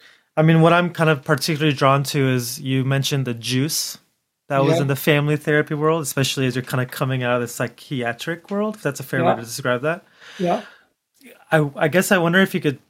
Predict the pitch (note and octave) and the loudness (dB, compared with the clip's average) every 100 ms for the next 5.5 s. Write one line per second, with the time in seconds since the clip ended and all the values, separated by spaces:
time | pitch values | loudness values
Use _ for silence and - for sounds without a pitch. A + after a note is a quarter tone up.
0 | _ - - - D#3+ D3 C#3+ D#3 C#3 B2 | _ -6 -2 2 4 4 4 4 4 2
1 | B2+ A2+ C3 A#2 A2 - - - _ - | -2 -4 -4 -2 -2 -6 -8 -14 _ 0
2 | D#3 D#3+ F3+ E3+ C#3+ - D#3 C#3 C3 A#2+ | 4 4 4 2 0 2 2 2 -2 -4
3 | A#2+ C3 B2+ A2 B2 A#2 A#2+ B2 A#2 A#2 | -4 0 0 0 -4 -2 -2 -2 -2 -2
4 | C#3+ C3+ B2+ A#2+ - C#3 C3+ B2+ A2+ A#2+ | -4 -4 -6 -6 -6 -4 -4 -4 -6 -6
5 | B2 C#3 D3+ D#3 C#3+ | -2 0 2 2 0